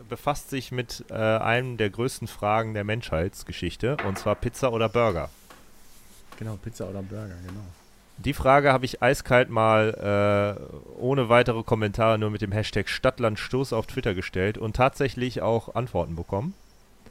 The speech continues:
Speaker 2: Ach ja, stimmt, da hast du mir mal einen Zwischenstand geschickt. Wie ist es denn eigentlich ausgegangen?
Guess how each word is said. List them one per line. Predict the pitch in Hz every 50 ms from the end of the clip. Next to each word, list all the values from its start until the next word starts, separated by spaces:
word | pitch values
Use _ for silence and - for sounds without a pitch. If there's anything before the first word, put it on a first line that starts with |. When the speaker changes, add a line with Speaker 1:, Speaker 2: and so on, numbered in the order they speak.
| - - - -
Speaker 2:
Ach | 123 - -
ja, | 214 247 254 185
stimmt, | - - 247 214 156
da | 151
hast | 165 -
du | 170
mir | 175 180
mal | 160 156 151 135 -
einen | - 139 135 131 127 127
Zwischenstand | - 190 208 196 185 143 - - 120 120 120
geschickt. | 117 123 - 147 143 143
Wie | 160 185
ist | 196 202
es | 196
denn | - 190 180
eigentlich | 170 170 170 160 160 156
ausgegangen? | 156 160 151 - - 190 - 80 78 85